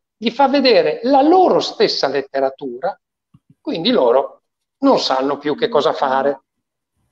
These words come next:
Torniamo tutti a casa. Il giorno dopo, eh, le Iene decidono di non mandare in onda il servizio.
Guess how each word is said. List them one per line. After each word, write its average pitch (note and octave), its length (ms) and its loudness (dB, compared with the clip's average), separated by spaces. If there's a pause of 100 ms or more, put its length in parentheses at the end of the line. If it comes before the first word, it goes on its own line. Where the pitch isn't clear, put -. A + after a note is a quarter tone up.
(240)
Torniamo G3 460 0
tutti - 260 -4
a C#4+ 120 2
casa. - 600 -4 (960)
Il B3 140 -4
giorno C#4 320 2
dopo, E3+ 720 0 (420)
eh, D#3+ 1000 2 (1300)
le F#3 140 0
Iene F#3 720 0 (800)
decidono D#3+ 480 -4
di D#3+ 140 -6
non B3 360 2
mandare E3+ 480 2
in F3+ 120 -2
onda C3+ 260 -2
il D3+ 80 -4
servizio. - 640 -10